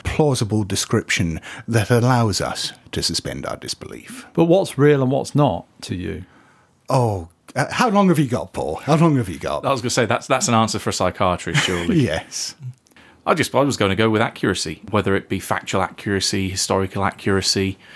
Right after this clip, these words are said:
Speaker 3: Is it real, in inverted commas? Does it mirror the real world in terms of the physical facts you're laying out in the game? And is it appropriate to the genre you're trying to emulate?
Speaker 1: But considering
Speaker 3: Hmm.
Speaker 1: how much people disagree about fundamental facts and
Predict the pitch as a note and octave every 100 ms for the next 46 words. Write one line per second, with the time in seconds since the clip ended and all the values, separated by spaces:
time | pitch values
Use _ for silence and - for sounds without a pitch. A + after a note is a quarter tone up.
0 | - - - A2+ G#2+ - - A2+ B2+ G#2+
1 | G2+ G2 - A#2 G2+ F#2+ F#2+ - - F#2+
2 | E2 F2 F#2+ - A2+ G#2+ G#2+ G#2+ G#2+ G2
3 | F#2+ - - - G#2 G2 F#2+ G2+ F#2+ F#2+
4 | G2 - G2+ G2 F#2+ G2 A2+ G2+ G2 -
5 | A2+ - A2 G2 G2 G2 G2+ G2+ F#2+ G#2+
6 | G2+ G#2 G#2 A2 - - A#2 A2+ - A#2+
7 | A#2 B2 A#2 A#2 B2+ B2 D3 F#3+ - -
8 | D#3+ - F#3 - F3+ B3 A3+ F#3+ A2+ D#3+
9 | D3 A2 - D3+ C#3 B2+ A2 A2 C3+ -
10 | A#2 B2 B2+ G#2 F#2 F#2 F2+ - - A#2
11 | E2+ G2+ - F#2 - G#2+ G#2 - - -
12 | D#2 D2+ D2+ -